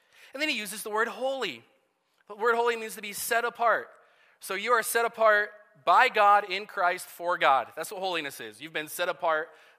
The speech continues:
by God in Christ for God. And think about that word holy. You know, we're striving, as Christians, we strive to be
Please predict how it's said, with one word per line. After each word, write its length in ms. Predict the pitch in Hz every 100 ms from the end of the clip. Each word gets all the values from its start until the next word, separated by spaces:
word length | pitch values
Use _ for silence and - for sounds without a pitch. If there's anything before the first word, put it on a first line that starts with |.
| -
by 220 | 160 220
God 340 | 226 190 185 180
in 160 | 175
Christ 540 | 202 180 160 160 - - _ _
for 340 | - - 175 185
God. 420 | 180 170 131 113 110 _ _ _ _ _ _ _ _ _ _ _ _ _ _ _ _ _
And 80 | 175
think 120 | 214
about 100 | 247
that 140 | 226 185
word 160 | 190
holy. 340 | 170 175 135 104 _ _ _ _ _ _ _ _ _ _
You 80 | 202
know, 60 | 196
we're 140 | 254
striving, 640 | - - 202 208 208 185 170
as 180 | 165
Christians, 440 | - 240 226 185 156
we 140 | 214
strive 680 | 226 - 196 190 180 151 - -
to 80 | 160
be 380 | 165 160 147